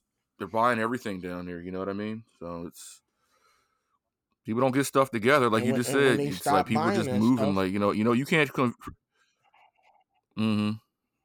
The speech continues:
Speaker 2: That's why doctors is leaving.
Speaker 1: I don't know.
Speaker 2: Doctors
Speaker 1: I don't know how
Speaker 2: leaving the
Speaker 1: this is gonna
Speaker 2: city.
Speaker 1: work. Oh yeah.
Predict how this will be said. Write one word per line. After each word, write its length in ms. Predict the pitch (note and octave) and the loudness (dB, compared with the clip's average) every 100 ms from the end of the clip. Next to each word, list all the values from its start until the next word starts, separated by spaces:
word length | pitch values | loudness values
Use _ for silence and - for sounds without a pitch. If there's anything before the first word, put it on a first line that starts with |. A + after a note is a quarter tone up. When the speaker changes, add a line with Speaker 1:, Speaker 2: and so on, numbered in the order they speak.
| _ _ _ _ _ _ _ _ _ | _ _ _ _ _ _ _ _ _
Speaker 2:
That's 140 | D3+ | -4
why 100 | F#3 | 0
doctors 440 | F3+ F#3 G#3+ A3 F3+ | 2 2 2 0 0
is 140 | E3 | 0
leaving. 420 | F3+ F3+ D3+ B2 | 2 2 0 -2
Speaker 1:
I 100 | A#2 | 4
don't 100 | C3+ C3 | 6 8
know. 40 | |
Speaker 2:
Doctors 280 | G#2+ G#3 A#3 | 4 2 2
Speaker 1:
I 80 | B2 | 4
don't 80 | C#3 | 6
know 60 | |
how 80 | C#3 | 6
Speaker 2:
leaving 60 | C3 | 4
the 60 | |
Speaker 1:
this 40 | A2+ | 2
is 60 | |
gonna 160 | - G#2 | 0 0
Speaker 2:
city. 20 | |
Speaker 1:
work. 180 | F#2+ - - _ _ _ _ _ _ _ _ _ _ _ _ _ _ _ _ _ _ _ _ _ - | -2 -4 -12 _ _ _ _ _ _ _ _ _ _ _ _ _ _ _ _ _ _ _ _ _ -6
Oh 120 | G3 | -2
yeah. 280 | C#4 F#2 F2 | 0 0 -2